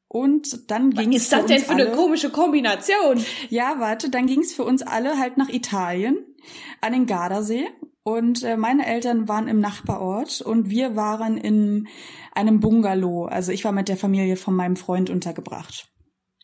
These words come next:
Speaker 1: Und, ähm, ich hatte mich da natürlich total drauf gefreut. Also ich weiß nicht, ob ihr euch da noch dran erinnern könnt an die, äh,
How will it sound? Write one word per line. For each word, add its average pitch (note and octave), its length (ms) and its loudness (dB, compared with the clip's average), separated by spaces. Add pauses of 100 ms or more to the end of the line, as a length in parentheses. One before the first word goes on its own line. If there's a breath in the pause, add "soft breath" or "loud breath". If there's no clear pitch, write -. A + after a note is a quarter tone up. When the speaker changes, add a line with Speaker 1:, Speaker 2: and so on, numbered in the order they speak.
(600 loud breath)
Speaker 1:
Und, A3+ 400 4
ähm, G#3 460 0 (200)
ich G#3+ 160 -2
hatte G#3+ 140 0
mich F#3+ 100 2
da G3 120 0
natürlich G3+ 280 2
total G3 380 -2
drauf F#3+ 260 -6
gefreut. G3+ 380 -4
Also F#3 340 -2 (360)
ich G3+ 140 -4
weiß F#3+ 220 0
nicht, G#3 240 0
ob G3 140 -8
ihr F#3+ 120 -2
euch F#3+ 140 -4
da G3+ 100 -2
noch F#3+ 140 0
dran G3+ 160 -2
erinnern G#3+ 300 0
könnt A3 200 0
an G3+ 160 0
die, G3 280 0 (640 loud breath)
äh, G3 320 0